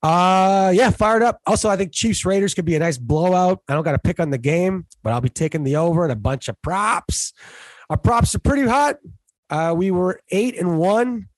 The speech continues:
going into the Monday Nighter. Uh, we went one for three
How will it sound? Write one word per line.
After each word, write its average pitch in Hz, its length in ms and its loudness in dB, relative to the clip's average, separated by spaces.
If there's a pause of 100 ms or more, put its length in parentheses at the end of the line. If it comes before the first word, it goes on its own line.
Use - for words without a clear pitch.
(280)
going 202 320 2
into 202 260 -2
the 196 80 -2
Monday 196 320 0
Nighter. 196 520 -2 (580)
Uh, 131 480 -2
we 139 140 -2
went 135 420 -4 (340)
one 175 480 0
for 175 160 0
three 170 560 0